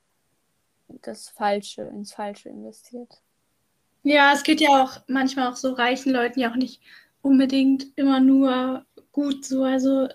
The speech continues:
Speaker 1: Ja.
Speaker 2: ist zwar cool, viel zu haben oder so, ähm, auch materiell gesehen oder so,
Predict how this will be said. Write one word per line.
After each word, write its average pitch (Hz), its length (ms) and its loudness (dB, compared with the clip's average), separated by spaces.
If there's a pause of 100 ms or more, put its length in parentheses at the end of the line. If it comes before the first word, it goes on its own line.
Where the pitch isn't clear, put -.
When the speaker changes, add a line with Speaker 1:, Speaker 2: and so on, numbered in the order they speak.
(140)
Speaker 1:
Ja. 214 120 -4 (140)
Speaker 2:
ist 190 40 -4
zwar 262 560 -2 (120)
cool, 320 360 8
viel 285 180 0
zu 277 180 -2
haben 311 320 2
oder 311 220 0
so, 330 200 -2 (520)
ähm, 240 380 2
auch 226 160 -4
materiell 240 520 -4
gesehen 269 320 0
oder 269 220 0
so, 277 200 0